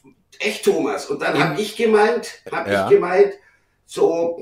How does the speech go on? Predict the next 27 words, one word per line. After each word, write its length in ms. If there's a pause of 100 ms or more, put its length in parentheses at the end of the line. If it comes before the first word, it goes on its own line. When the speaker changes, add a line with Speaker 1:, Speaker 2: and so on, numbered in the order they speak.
Speaker 1:
das 140
haben 160
die 280
nur 140
so 220
halb 220
gehört. 280
„Ja, 120
dann 180
hört, 280
dann, 200
äh, 200
müsstet 360
ihr 100
euch 140
mal 160
den 280 (180)
digitalen 560
Chronisten 480
anhören.“ 440 (640)
Und 80
Speaker 2:
Wer 160
Speaker 1:
die 60
Speaker 2:
hat 120
das 100
Speaker 1:
meinen 80
Speaker 2:
gesagt? 640